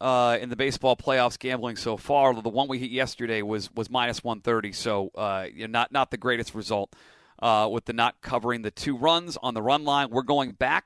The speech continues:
to, uh, I, again, I, I, I, I, I wanna bet the strikeout totals in this game today, folks, the Phillies and, uh, the Braves this afternoon.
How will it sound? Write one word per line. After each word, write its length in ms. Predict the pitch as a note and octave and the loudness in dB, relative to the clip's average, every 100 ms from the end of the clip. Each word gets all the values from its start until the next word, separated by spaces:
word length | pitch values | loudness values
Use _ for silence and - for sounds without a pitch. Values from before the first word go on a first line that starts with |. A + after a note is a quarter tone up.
| - | -6
to, 500 | - E3+ D3 C3 A#2+ - - _ _ _ | 0 2 4 2 -4 -12 -20 _ _ _
uh, 80 | A#2+ - | -8 -6
I, 120 | C#3+ - | -10 -4
again, 320 | E3+ D#3+ G3 - | -2 2 0 2
I, 300 | D3 C#3+ D3 C3+ | 2 4 2 2
I, 100 | C#3 | 0
I, 60 | B2+ - | -2 -8
I, 140 | B2+ B2+ - - - - - - | -6 -6 -8 -20 -20 -20 -14 0
I 100 | D#3 | 2
wanna 300 | D#3 C4 B3 | 6 6 6
bet 160 | G#3+ | 4
the 80 | E3+ | 2
strikeout 460 | - E3+ F#3 F#3 F3+ | 2 2 4 2 2
totals 500 | F3 F3 F#3 - - | 0 0 -2 -10 -10
in 120 | D#3 | -6
this 120 | E3 - | -4 -4
game 220 | D#3 E3 | -4 -2
today, 220 | E3 D#3+ | -2 -2
folks, 320 | D#3+ D3+ - | 2 2 2
the 80 | A#2+ | -6
Phillies 480 | - C#3+ D3 C#3 - | 0 2 2 -2 -4
and, 440 | B2+ B2 A#2+ A#2 - | -6 -2 -4 -4 -2
uh, 460 | A#2 G#2+ G#2 - G2+ | 0 0 0 -4 -8
the 280 | G#2+ G#2 G2+ | -8 -6 -6
Braves 340 | - C3+ C3+ | -2 0 0
this 160 | B2 C#3 | 0 0
afternoon. 580 | B2+ - A2 A#2+ A#2 | 0 -2 -4 -2 -4